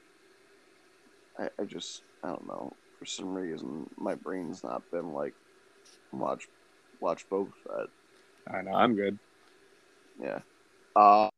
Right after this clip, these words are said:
Speaker 2: Whenever I don't have a
Speaker 1: uh,
Speaker 2: guest, I just do my little, uh, fifteen minute personal thoughts episode and put that out.
Speaker 1: Uh, I think that's everything. Uh, I did the ad.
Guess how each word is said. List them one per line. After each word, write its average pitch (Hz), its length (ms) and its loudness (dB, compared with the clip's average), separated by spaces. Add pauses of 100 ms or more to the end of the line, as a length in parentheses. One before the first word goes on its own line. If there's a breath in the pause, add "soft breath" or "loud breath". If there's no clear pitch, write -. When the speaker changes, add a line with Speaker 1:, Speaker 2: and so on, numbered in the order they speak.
(220)
Speaker 2:
Whenever 127 380 10
I 127 40 12
don't 123 100 8
have 117 200 10
a 110 40 8
Speaker 1:
uh, 120 60 6
Speaker 2:
guest, 113 280 4
I 110 100 2
just 107 220 -6
do 113 140 4
my 107 160 2
little, 104 320 2 (360)
uh, 110 120 -2
fifteen - 560 2
minute 107 260 4 (520)
personal 107 420 2
thoughts - 580 4
episode 101 460 4
and 104 100 -6
put - 200 0
that 110 180 6
out. 101 220 6 (4000)
Speaker 1:
Uh, 104 120 4 (120)
I 107 100 -2
think 147 260 -4
that's - 640 -4 (120)
everything. 90 720 -4 (260)
Uh, 87 480 2 (140)
I 90 100 -6
did 92 180 -8
the - 120 -8
ad. 67 400 -4